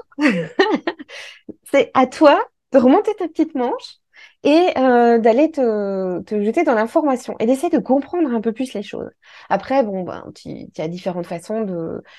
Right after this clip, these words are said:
de, d'essayer de, de, de te jeter, euh, dans la compréhension des choses. Soit tu vas regarder plus en détail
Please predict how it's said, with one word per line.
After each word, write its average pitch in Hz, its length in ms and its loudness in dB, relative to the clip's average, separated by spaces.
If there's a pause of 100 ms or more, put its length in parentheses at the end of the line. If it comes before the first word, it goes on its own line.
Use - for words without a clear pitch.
(140)
de, 170 200 -4
d'essayer 185 380 -6
de, 170 280 -4
de, 165 180 -8
de 180 180 -8
te 185 180 -8
jeter, 196 480 -2
euh, 160 580 -2
dans 180 120 0
la 170 100 -2
compréhension 185 480 -10
des 208 80 -4
choses. 359 240 -4
Soit 226 140 -6
tu - 180 -10
vas 196 200 -2
regarder 226 320 -2
plus 233 200 -10
en 202 100 -4
détail 226 520 -4